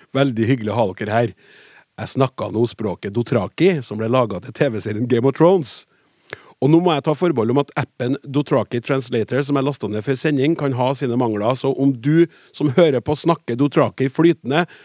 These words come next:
vær så snill å ikke sende en ildsprutende drage etter meg nå.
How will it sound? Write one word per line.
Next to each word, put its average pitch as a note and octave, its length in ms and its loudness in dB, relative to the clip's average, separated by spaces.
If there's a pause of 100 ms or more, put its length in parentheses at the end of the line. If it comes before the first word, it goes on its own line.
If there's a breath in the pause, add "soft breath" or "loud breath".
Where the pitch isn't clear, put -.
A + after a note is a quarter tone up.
(120)
vær D#3 400 4
så F3+ 80 -2
snill D#3 240 2
å D#3 80 2
ikke C3 240 -2
sende D3 240 2
en - 160 -6
ildsprutende B2+ 640 -2
drage C#3+ 320 2
etter B2 260 -4
meg G2 140 -4
nå. A#2+ 160 2